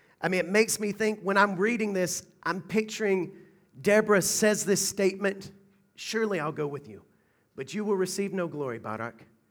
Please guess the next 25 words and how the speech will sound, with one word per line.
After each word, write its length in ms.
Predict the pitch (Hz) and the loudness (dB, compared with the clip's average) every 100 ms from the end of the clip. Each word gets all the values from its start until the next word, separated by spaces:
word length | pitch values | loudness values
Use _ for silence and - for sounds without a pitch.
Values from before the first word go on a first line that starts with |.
| _ _ _ _ _ | _ _ _ _ _
The 100 | 143 | -10
glory 320 | 131 170 165 | -6 -4 -4
will 120 | 156 | -4
be 100 | 135 | -6
in 100 | 143 | -6
the 60 | 135 | -6
hands 280 | 151 156 139 | -4 -4 -6
of 80 | 131 | -8
the 80 | |
woman." 340 | 127 120 101 95 _ _ _ - | -8 -10 -12 -18 _ _ _ -14
And 140 | 135 | -12
she 140 | - 135 | -10 -10
slips 380 | - 190 185 | -6 -8 -8
the 80 | 165 | -10
beats 340 | 139 170 165 160 | -6 -6 -4 -4
on, 320 | 151 151 143 - - _ | -2 -2 -6 -14 -20 _
and 120 | 143 139 | -8 -6
she's 200 | 143 127 | -6 -4
got 240 | 139 127 | -4 -2
Beyonce 640 | 139 147 160 160 175 160 | -2 2 2 2 2 0
blasting, 640 | 156 147 147 151 - 160 151 - - - - - _ _ - | 0 2 2 2 -2 -4 -6 -14 -20 -20 -20 -20 _ _ 0
"Who 220 | 233 254 | 2 2
runs 280 | 247 233 233 | 0 0 -2
the 80 | |
world? 440 | 220 226 226 220 | 0 2 2 0